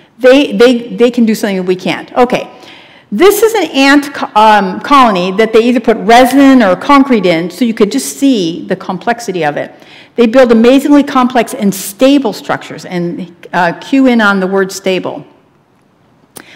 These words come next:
So Jose Andrade at the California Institute of Technology and his colleagues set up miniature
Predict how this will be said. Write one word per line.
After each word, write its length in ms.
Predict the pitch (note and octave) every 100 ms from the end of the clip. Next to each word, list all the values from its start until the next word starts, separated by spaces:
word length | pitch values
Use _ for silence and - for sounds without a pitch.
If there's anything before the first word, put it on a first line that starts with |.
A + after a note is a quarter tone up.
| - - _
So 200 | - C#4
Jose 300 | G#3+ D4 C4
Andrade 800 | D#4 G4+ G4 C#4 B3 A#3 A3+ A3+
at 120 | G#3 G3+
the 60 |
California 400 | G3+ B3+ B3+ C4+
Institute 280 | B3+ C4 A3+
of 40 |
Technology 480 | A#3+ A#3+ G#3+ F#3+ F#3+
and 140 | G#3+ G#3
his 120 | G3+
colleagues 420 | - A#3 G3+ F3
set 200 | - A3
up 120 | A3
miniature 840 | G3+ G#3+ A#3 A3+ - A#3 A3 A3